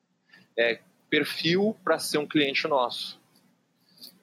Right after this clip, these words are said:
Então, dali do meio, a gente pesca algumas oportunidades de negócio. Então, é, a gente distribui esses cursos.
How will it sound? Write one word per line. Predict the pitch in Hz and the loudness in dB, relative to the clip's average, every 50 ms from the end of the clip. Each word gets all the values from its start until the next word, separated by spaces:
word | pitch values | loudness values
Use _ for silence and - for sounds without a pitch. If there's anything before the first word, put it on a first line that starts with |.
| _ _ - | _ _ -20
Então, | 92 - - 110 98 101 107 110 110 110 113 110 | -20 -8 -2 0 2 2 2 2 0 -2 -2 0
dali | 113 113 117 113 113 113 123 120 | 2 2 2 2 2 2 4 4
do | 123 131 | 4 4
meio, | 131 123 120 120 123 | 4 4 4 4 4
a | 127 | 4
gente | 127 131 - - - | 2 0 0 0 0
pesca | - - 131 120 120 123 127 - - - - 147 | 0 2 2 2 4 2 2 -2 -4 -2 2 4
algumas | 139 143 - - - 127 131 123 - 135 127 139 | 4 4 4 0 -4 -6 -4 -2 -2 -2 0 0
oportunidades | 131 - - 127 - - 127 123 127 - - 120 110 113 117 - - - | 0 2 0 -2 -2 -4 -8 -8 -6 -2 0 0 0 0 0 -2 -6 -12
de | 113 117 123 | -14 -10 -8
negócio. | 127 127 120 120 117 107 104 101 98 - - - - 92 - _ _ _ _ - - _ _ _ _ _ _ _ | -8 -6 -4 -2 0 0 0 -2 -4 -8 -10 -14 -16 -20 -20 _ _ _ _ -20 -20 _ _ _ _ _ _ _
Então, | _ _ - 127 120 127 127 131 | _ _ -2 0 0 0 0 0
é, | 131 139 - 117 | -2 0 0 0
a | 120 110 | 0 0
gente | - 123 123 - - | -2 -4 -10 -10 -10
distribui | - - - - 131 123 - 113 120 120 123 123 | -12 -10 -6 -6 -6 -6 -4 0 2 2 4 2
esses | 123 - - - - - | 2 -2 -4 -8 -10 -10
cursos. | - - - 120 123 135 156 - - - - - - - - - - - | -12 -14 -14 -12 -12 -10 -12 -12 -12 -14 -16 -16 -14 -14 -14 -14 -16 -18